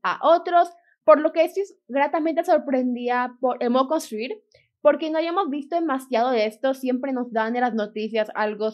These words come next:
acerca del modo vivir, algo acerca de Cast, y no exploraron tanto el modo construir, pero la verdad, la verdad creo que está muy bien logrado, y definitivamente lo estoy usando, y si son constructores, este pack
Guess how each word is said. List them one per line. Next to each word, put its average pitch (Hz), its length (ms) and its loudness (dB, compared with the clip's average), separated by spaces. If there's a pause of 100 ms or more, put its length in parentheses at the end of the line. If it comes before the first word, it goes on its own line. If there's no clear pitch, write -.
acerca 196 480 -6
del 180 220 -6
modo 165 200 -8
vivir, 240 520 -6
algo 202 340 -2
acerca 170 420 -6
de 180 180 -4
Cast, 339 340 0 (300)
y 254 160 -4
no 277 100 0
exploraron 311 580 2
tanto 247 600 -2
el 214 260 -4
modo 220 300 0
construir, 226 580 -2 (240)
pero 285 140 0
la 262 160 6
verdad, 330 160 0 (160)
la 254 180 4
verdad 277 320 4
creo 320 180 4
que 440 100 0
está 339 300 0
muy 277 460 2
bien 254 460 -2 (240)
logrado, 196 920 2 (1080)
y 311 100 -2
definitivamente 392 480 0
lo 359 80 4
estoy 370 280 -2
usando, 285 720 2 (320)
y 294 120 -4
si 294 80 -8
son 349 180 -2
constructores, 311 720 -2
este 415 300 -2
pack 370 260 2